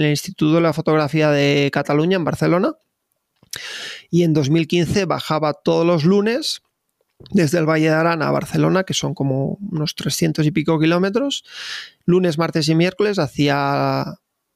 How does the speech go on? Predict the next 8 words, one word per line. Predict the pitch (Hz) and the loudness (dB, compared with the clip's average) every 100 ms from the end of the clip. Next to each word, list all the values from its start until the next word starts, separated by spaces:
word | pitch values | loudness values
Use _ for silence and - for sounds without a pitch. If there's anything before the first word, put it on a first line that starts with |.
| - | -2
los | 160 151 - | 2 2 0
tres | - 170 - | -4 -4 -2
posgrados, | 165 147 147 165 185 226 - | -2 -2 -2 -2 0 0 -2
que | 147 | 0
eran, | 143 143 147 147 - | 0 0 -2 -4 -4
eh, | 139 139 139 135 | -2 0 0 -2
fotoperiodismo, | 147 139 143 147 151 196 196 240 311 - - - - _ - - 143 135 147 143 | -2 0 2 2 4 2 2 2 0 -4 -18 -20 -20 _ -6 -2 0 0 -2 0
retoque, | 156 151 147 147 147 147 147 147 147 151 151 147 | 0 2 2 4 4 4 2 2 2 2 2 0